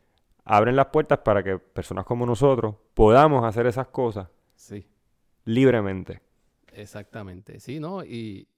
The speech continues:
Speaker 2: y en el caso de nosotros también que participamos en la, en la, o sea, como performero también en su obra y tampoco,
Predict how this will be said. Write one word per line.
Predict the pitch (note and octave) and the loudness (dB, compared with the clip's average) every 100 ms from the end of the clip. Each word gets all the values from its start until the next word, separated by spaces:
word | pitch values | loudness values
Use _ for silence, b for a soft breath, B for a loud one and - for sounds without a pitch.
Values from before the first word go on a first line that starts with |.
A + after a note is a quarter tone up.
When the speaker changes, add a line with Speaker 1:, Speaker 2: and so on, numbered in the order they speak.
| _ | _
Speaker 2:
y | _ A2 G#2 F#2+ F#2 - _ _ - | _ -16 -14 -14 -16 -20 _ _ -18
en | G#2+ | -16
el | G2+ | -14
caso | A2 G#2+ A#2 | -14 -14 -14
de | A#2 | -14
nosotros | B2 B2 C3+ | -14 -16 -16
también | - B2+ B2 | -16 -16 -16
que | C#3 D#3 | -16 -16
participamos | B2 - A#2 A2+ A2 G#2+ A2+ A2+ | -16 -16 -16 -16 -16 -18 -18 -20
en | G#2 | -20
la, | - _ _ _ | -20 _ _ _
en | A#2 | -18
la, | G#2+ G#2 b b b | -16 -16 b b b
o | C#3+ | -14
sea, | D3 C3 | -10 -10
como | - A2+ G#2+ G#2 G2+ - _ - | -10 -12 -10 -12 -14 -18 _ -14
performero | A2+ G#2+ B2 G#2 G#2+ C3 D3+ | -14 -12 -16 -14 -12 -12 -12
también | C#3 B2+ D3+ | -12 -12 -12
en | E3 B2+ | -12 -14
su | B2 - | -14 -12
obra | A#2 D#3+ D3 G#2+ | -12 -10 -10 -12
y | G2+ | -14
tampoco, | - G2+ F#2+ G#2 G2+ D3+ C#3+ A#2+ | -16 -18 -16 -18 -18 -20 -20 -20